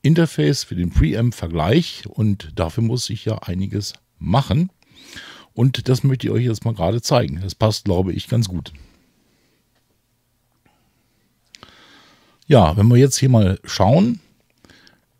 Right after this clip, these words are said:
der hier, der ist dafür zuständig, Signale zu splitten, in dem Fall mein Mikrofon.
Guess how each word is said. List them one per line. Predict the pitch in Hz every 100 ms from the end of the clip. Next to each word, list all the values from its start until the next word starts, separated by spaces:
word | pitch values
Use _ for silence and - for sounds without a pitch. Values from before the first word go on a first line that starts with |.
| _ _ _ _
der | 80 90 107
hier, | 139 175 214 202
der | 151 113
ist | 110 110 -
dafür | 101 135
zuständig, | - 127 147 - 151 147 143 139 139 - -
Signale | 80 101 95 95 101 156 151
zu | - 104
splitten, | - - 98 160 156
in | 87
dem | 90 117
Fall | - 110 107
mein | 107 92 82 80 - _ _ _ _ _
Mikrofon. | - 101 - 110 - 98 190 190